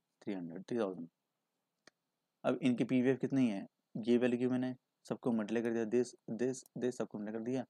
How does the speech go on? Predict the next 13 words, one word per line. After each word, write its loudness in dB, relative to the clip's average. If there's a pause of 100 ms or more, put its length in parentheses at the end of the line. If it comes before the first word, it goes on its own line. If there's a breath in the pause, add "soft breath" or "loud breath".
(360)
तो -4
आपकी -4
प्रेजेंट -2
वैल्यू -4
आ -4
गई, -8
कितना -4
आ 0
गया -2
आपकी -4
वैल्यू, -2 (560)
that -2
is -2